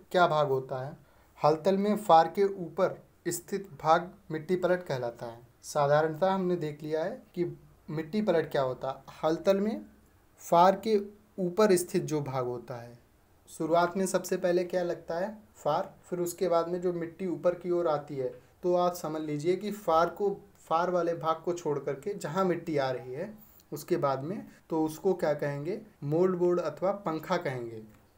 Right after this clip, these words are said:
आप देखेंगे, अगर हल को देख, देखेंगे तो एक पंखे जैसी आकृति आपके सामने आ रही होगी, तो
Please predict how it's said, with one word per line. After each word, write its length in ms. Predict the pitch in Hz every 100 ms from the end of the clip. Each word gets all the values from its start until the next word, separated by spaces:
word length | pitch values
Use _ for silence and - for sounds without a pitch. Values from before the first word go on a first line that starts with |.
| -
आप 140 | 160 147
देखेंगे, 540 | 156 156 185 156 147
अगर 220 | 147 151 160
हल 200 | 143 147
को 140 | 147
देख, 280 | 143 147 - - 147
देखेंगे 420 | 147 180 147 151 214 - _ _ -
तो 240 | 180 190 196
एक 200 | 190 - - -
पंखे 300 | 165 170 202
जैसी 280 | 175 - 170
आकृति 420 | 143 - 156 151
आपके 340 | 139 - 190 214 -
सामने 340 | 151 143 170
आ 120 | 151
रही 160 | 123 117
होगी, 340 | 113 107 107 107 - _ _ _ - _ 165
तो 160 | 170